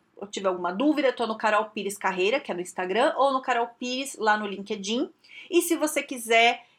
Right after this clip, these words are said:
passar esse, esse podcast pra algum amigo, se você percebe que tá precisando melhorar a liderança ou que ele queira ser líder,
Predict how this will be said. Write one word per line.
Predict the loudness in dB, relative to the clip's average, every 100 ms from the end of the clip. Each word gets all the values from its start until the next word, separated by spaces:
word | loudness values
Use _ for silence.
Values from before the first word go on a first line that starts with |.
| _
passar | 2 2 4 6 6 2 -2
esse, | -2 -2 -8 -6
esse | -6 -6
podcast | -6 -6 -2 -2 -2 -4
pra | -4
algum | -2 -2
amigo, | 0 0 -2 -4
se | -6
você | -8 -8
percebe | -6 -4 -2 -2
que | -4
tá | -6
precisando | -6 -6 -10 -2 -2 0
melhorar | 0 2 2
a |
liderança | 0 0 0 2 2 0 -4
ou | -2
que |
ele | -2 -2
queira | 2 2 2
ser | -2 -4
líder, | -2 -2 2 0 0